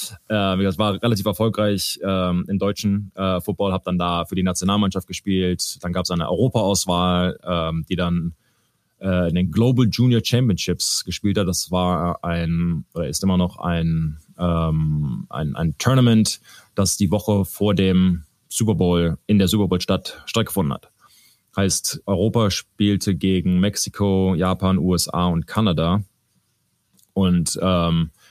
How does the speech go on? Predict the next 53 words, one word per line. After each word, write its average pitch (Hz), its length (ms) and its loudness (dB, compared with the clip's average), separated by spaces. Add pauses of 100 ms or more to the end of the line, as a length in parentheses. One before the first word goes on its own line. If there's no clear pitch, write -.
(840)
da 98 100 -2
kann - 220 0
man 117 80 4
sich 101 100 2
so 107 80 0
ein 98 80 4
bisschen, 90 540 2
ich 87 80 -2
sag 98 100 2
jetzt 98 160 0
mal, 87 120 2
beweisen. 78 640 -2 (120)
Ähm, 80 640 0 (800)
das - 380 -6
weiß 98 280 2
ich - 40 2
aber 110 100 6
nicht, 101 80 4
ob 101 80 0
das - 220 0
halt 92 120 0
viel 110 220 0
damit 104 220 2
zu - 100 -10
tun 98 220 0
hatte. 87 220 0 (260)
Wobei 107 340 0
ich 196 120 -2
da 101 160 2
einen 95 180 2
Coach 139 260 0
kennengelernt 85 480 -2
habe, 85 100 -4
Jeff 90 180 -2
Rambold, 92 440 0 (380)
der 104 200 0
alles 104 280 0
für 98 80 -2
mich 101 200 2
in 90 80 0
Bewegung 95 320 2
gesetzt 87 360 -2
hat, - 160 -4
um, 87 560 0
ähm, 82 680 0
mich 95 220 -4
entweder 104 300 2
in 95 60 4
die 95 60 2
N 90 120 2
F - 80 -6
L 87 120 0
Europe 123 360 0